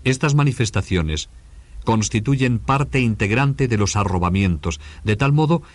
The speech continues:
que llega a declarar Santa Teresa: "Yo tengo para mí que si algunas veces no entiende estos secretos en los arrobamientos,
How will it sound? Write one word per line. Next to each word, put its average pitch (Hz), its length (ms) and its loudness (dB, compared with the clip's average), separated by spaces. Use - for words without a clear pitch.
que 110 160 0
llega 143 260 2
a - 20 -2
declarar 127 520 0
Santa 123 300 -2
Teresa: 87 460 -2
"Yo 92 180 -4
tengo 92 300 0
para 85 200 -2
mí 90 220 -2
que 101 120 0
si 107 240 -2
algunas 135 460 2
veces 120 480 -2
no 117 220 2
entiende 104 500 2
estos 85 260 -4
secretos 85 560 -2
en 92 80 0
los 85 180 -2
arrobamientos, 87 880 0